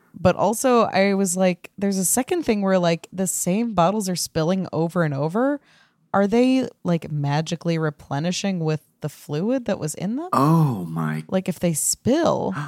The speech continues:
Speaker 2: <gasps>
Speaker 1: I was like, is it, like, a time loop where the bottles, like, another part of the mystery is that the bottles are, like, mystically being refilled?
Speaker 2: Mm. That's a really good point. I didn't even
Speaker 1: Yeah.
Speaker 2: think of that, Anna.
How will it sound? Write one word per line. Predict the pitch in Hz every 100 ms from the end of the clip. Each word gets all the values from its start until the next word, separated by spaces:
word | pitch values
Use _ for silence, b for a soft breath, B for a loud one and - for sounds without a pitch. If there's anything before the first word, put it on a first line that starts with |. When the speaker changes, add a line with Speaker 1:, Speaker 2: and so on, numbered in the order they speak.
| 127 B _
Speaker 2:
<gasps> | _ _ _ _ _
Speaker 1:
I | 185
was | 196 180
like, | 190 175 -
is | 185 190
it, | 240
like, | 247 208
a | 170 156 -
time | - - 151 151 208 247
loop | 247 254 311 - -
where | 180
the | 165
bottles, | 143 143 151 185 185 -
like, | 180 165
another | 165 151 147
part | 180 185 180
of | 156
the | 143
mystery | 139 147 - 180 175
is | - 156 151 143 139 - - _ _ _ _ _ _
that | 170 156
the | 160
bottles | 139 139 147 160 156
are, | 156 147 - _ - - _ - _ _
like, | 165 156 151
mystically | 143 139 143 - 156 160 147
being | 147 143
refilled? | 139 143 131 151 240 -
Speaker 2:
Mm. | - 101 92 87 80 - _ _ _ _ _ _ _ _ _ -
That's | - -
a | 185
really | 104 85
good | 85 90
point. | - 123 104
I | 104
didn't | 143
even | 208
Speaker 1:
Yeah. | 175
Speaker 2:
think | 160
of | 196
that, | 82 60
Anna. | - 65 107